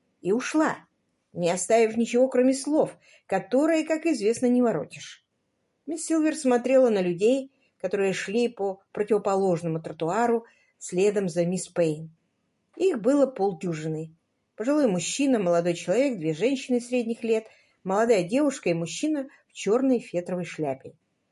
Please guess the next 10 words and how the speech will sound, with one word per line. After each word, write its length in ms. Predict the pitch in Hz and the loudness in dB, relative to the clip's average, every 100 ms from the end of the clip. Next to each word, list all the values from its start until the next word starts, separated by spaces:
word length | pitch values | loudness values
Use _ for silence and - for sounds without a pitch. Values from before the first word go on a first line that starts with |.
| _ _ | _ _
Пожилой 320 | - 185 202 196 | -4 0 2 2
мужчина, 540 | 190 - 269 285 208 | 0 -2 0 0 0
обе 220 | 190 190 | -2 -4
женщины, 520 | 190 240 254 254 214 | 0 2 2 0 -4
девушка 380 | 190 226 214 - | 0 0 0 -2
и 60 | 190 | -4
человек 300 | - 262 330 | 0 0 0
в 40 | |
черной 240 | - 202 175 | -4 -4 -4
шляпе 420 | 190 165 160 | -2 -2 -4